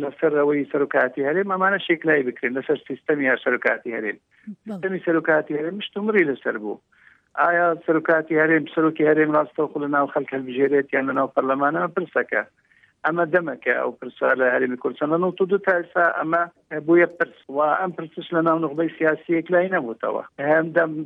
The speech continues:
Speaker 1: دەبینی ماوەیەک تەوافقی سیاسی لە دەر-، لەسەر دروست بێت، ماوەیەکی ترە و تەوافقە تێکەچێت. و ئەمە نەسەقەندگیری سیاسی دروست کردووە لە هەرێمی کوردستان. بۆی ئەو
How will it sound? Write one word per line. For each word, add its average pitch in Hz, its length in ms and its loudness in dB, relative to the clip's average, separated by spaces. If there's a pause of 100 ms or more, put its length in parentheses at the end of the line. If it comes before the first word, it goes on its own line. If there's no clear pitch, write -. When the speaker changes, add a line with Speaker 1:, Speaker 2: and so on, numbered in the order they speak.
Speaker 1:
دەبینی 165 400 0
ماوەیەک 156 400 4
تەوافقی 151 540 0
سیاسی 135 360 -2
لە 117 120 -2
دەر-، 113 200 -8 (400)
لەسەر 135 320 -2
دروست 123 280 -6
بێت، 156 240 -4
ماوەیەکی 180 340 0
ترە 170 160 2
و 160 120 -6
تەوافقە 156 500 0
تێکەچێت. 113 500 -6 (640)
و - 20 4 (100)
ئەمە 185 300 2
نەسەقەندگیری 170 760 0
سیاسی 156 360 0
دروست 120 240 -8
کردووە 123 300 -2
لە 110 120 -2
هەرێمی 110 320 -6
کوردستان. 113 360 -6 (560)
بۆی 175 200 6
ئەو 175 100 2